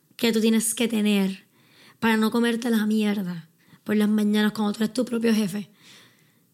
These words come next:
día a día, y actually hacer algo para crecer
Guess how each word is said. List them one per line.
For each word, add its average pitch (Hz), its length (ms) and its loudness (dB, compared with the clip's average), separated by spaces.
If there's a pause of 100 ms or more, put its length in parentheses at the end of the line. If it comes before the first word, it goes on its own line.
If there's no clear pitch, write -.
(100)
día 233 280 4
a 214 40 2
día, 214 320 0
y 226 260 -2 (140)
actually 247 560 0
hacer 214 300 0
algo 214 460 0 (160)
para 208 220 2
crecer 185 440 0